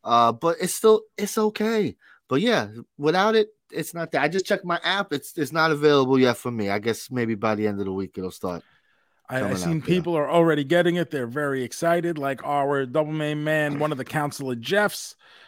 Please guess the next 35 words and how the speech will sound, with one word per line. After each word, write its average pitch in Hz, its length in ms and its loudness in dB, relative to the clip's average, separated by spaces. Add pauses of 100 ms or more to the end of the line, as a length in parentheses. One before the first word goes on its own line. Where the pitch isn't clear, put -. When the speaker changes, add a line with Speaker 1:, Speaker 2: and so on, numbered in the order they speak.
(160)
Speaker 2:
Jeff 156 280 0
Manalia 165 840 -2
is, 135 560 -10
you 139 80 -6
know, 113 160 -6
when 123 200 -6
I 120 100 -4
put 151 300 2
it 147 100 4
out 151 220 2
there 151 160 -2
for 131 120 -10
questions 180 560 2
today, 180 320 2
he 165 120 0
said, 151 240 -4
"How 175 180 6
about 190 240 2
this 190 160 0
for 190 120 -2
breaking 180 380 0
news?" 170 280 2
It 202 100 4
was 208 100 2
already 196 320 6
on 185 140 6
my 165 140 0
list. 180 300 0 (340)
Jeff 208 240 6
is 185 120 2
way 190 200 2
too 190 200 4
excited 160 460 0
over 113 240 -4
this. - 480 -10